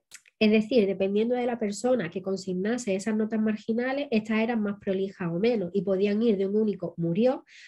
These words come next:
a dejar constancia del día, mes, año, lugar, hora, incluso de cómo conce-, con-, sucedió el óbito o cómo, en este último caso, lo que hizo la propia monja antes del fallecimiento.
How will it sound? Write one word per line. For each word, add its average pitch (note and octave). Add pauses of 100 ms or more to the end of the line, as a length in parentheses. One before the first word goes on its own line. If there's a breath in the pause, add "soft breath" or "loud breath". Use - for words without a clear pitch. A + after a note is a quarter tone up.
a G3+
dejar G#3
constancia A#3
del F3+
día, A#3+
mes, G#3+
año, A3
lugar, G#3 (300 soft breath)
hora, A#3+
incluso G#3
de F#3
cómo A#3
conce-, G#3+
con-, G#3
sucedió G#3+
el F3
óbito B3
o G3+
cómo, G#3
en F#3
este F#3+
último A3+
caso, C4 (240 loud breath)
lo G#3
que G#3
hizo G#3+
la F3+
propia G#3+
monja B3
antes G#3
del G#3+
fallecimiento. E3+